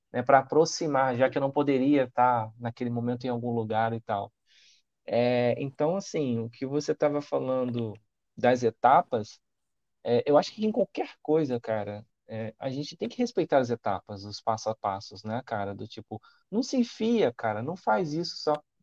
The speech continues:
sabe? Não, não pula o processo, siga o processo, porque o processo também é bacana pra caralho,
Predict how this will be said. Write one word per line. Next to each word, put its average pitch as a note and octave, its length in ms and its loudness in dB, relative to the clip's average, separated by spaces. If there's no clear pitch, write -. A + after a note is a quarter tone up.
sabe? C#3+ 280 0
Não, - 320 -10
não F#3+ 180 -4
pula G#3+ 540 4
o C#3 120 -2
processo, C3+ 720 2
siga F#3+ 420 -2
o F3 80 0
processo, D3 440 0
porque - 140 -2
o - 40 4
processo F#3 340 0
também F#3 200 0
é F#3 40 2
bacana F3 360 2
pra G3 120 2
caralho, D3 500 2